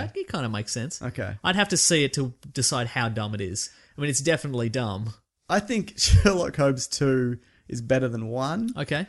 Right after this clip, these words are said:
Speaker 2: But I don't think they're great.
Speaker 1: Fair enough.
Speaker 2: I also don't think Guy Ritchie is that good a director.
Speaker 1: Also fair enough.
Speaker 2: Mm. He's got some good stuff, but
Speaker 1: Yeah.
Speaker 2: it's a bit of a
Speaker 1: He's fallen off a little.
Speaker 2: Yeah, and it, it's kinda like a bit of a one-trick pony.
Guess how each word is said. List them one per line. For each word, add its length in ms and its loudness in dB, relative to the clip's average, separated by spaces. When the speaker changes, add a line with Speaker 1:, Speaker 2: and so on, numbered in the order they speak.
Speaker 2:
But 100 0
I 80 2
don't 260 -4
think 160 -8
they're 200 -2
great. 500 -8
Speaker 1:
Fair 140 -4
enough. 340 -8
Speaker 2:
I 60 -6
also 220 0
don't 200 0
think 180 -4
Guy 120 -2
Ritchie 480 -6
is 180 -8
that 220 -6
good 200 -8
a 40 -4
director. 600 -8
Speaker 1:
Also 260 -4
fair 180 -6
enough. 280 -8
Speaker 2:
Mm. 320 -8
He's 140 -4
got 160 0
some 100 -2
good 140 -2
stuff, 420 0
but 200 2
Speaker 1:
Yeah. 140 2
Speaker 2:
it's 120 -10
a 40 -14
bit 120 -6
of 160 -2
a 40 2
Speaker 1:
He's 160 2
fallen 260 2
off 180 -2
a 20 -2
little. 240 0
Speaker 2:
Yeah, 320 2
and 220 -2
it, 220 -4
it's 200 0
kinda 240 0
like 220 2
a 80 -6
bit 100 0
of 80 0
a 60 -2
one-trick 440 -4
pony. 460 -4